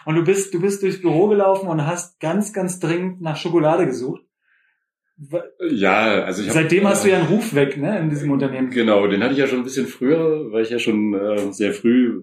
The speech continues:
Speaker 2: signalisiert habe, dass ich auf Kekse stehe. Ähm,
Speaker 1: <laughs>
Speaker 2: am liebsten natürlich irgendwas mit Schokolade noch dazu, äh, also Schokoladenkekse in jeglicher Form am besten. Ähm, ja, ist so ein bisschen, bisschen ein Faible. Keine Ahnung, woher das kommt.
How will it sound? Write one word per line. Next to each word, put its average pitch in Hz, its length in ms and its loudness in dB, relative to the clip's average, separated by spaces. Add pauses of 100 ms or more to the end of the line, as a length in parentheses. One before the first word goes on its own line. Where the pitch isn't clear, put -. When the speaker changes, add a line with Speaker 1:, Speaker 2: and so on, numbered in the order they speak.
(120)
Speaker 2:
signalisiert 113 600 0
habe, 117 120 -4
dass 104 180 -2
ich 101 80 -2
auf - 160 -4
Kekse 123 400 -4
stehe. 170 480 -6 (240)
Ähm, 110 580 -2 (340)
Speaker 1:
<laughs> - 340 -20
Speaker 2:
am 110 160 0
liebsten 139 260 2
natürlich 123 340 4
irgendwas 127 300 2
mit 113 100 0
Schokolade 120 480 2
noch 139 140 0
dazu, 156 540 0
äh, 113 40 -14
also 101 540 0
Schokoladenkekse 104 800 0
in 95 80 2
jeglicher 98 360 -2
Form 107 380 0
am 107 120 -10
besten. 113 600 -2
Ähm, 92 760 -4 (720)
ja, 87 380 0
ist - 100 -14
so 110 80 0
ein 101 100 2
bisschen, 104 600 0
bisschen 95 880 -4
ein 90 140 -10
Faible. 104 500 2 (300)
Keine 104 280 0
Ahnung, 110 200 2
woher 104 120 2
das 104 200 0
kommt. 120 320 2